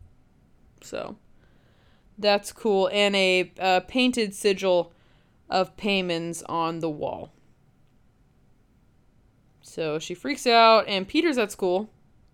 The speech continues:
right? Because, so he just got his own spirit cast out of his body, so that's nice. Thank you, Joan.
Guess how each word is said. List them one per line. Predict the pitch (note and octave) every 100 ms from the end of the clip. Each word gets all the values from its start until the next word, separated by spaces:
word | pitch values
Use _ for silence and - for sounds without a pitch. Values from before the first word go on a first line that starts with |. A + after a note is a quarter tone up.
| - -
right? | E3+ E3 E3+ -
Because, | F#3 F3 D#3+ - - - - -
so | F#3
he | G3+
just | G3+ G3
got | G3 F#3
his | F3+
own | G3 G3+
spirit | - A3 G3 F3+
cast | - G3 F3 -
out | F3+ F3
of |
his | G3+
body, | F#3+ E3+ D3 D3
so | D#3 E3+
that's | E3+ E3+
nice. | G3+ E3 D3 -
Thank | F3 F3+
you, | G3+
Joan. | F#3 F#3 E3+ E3+ A3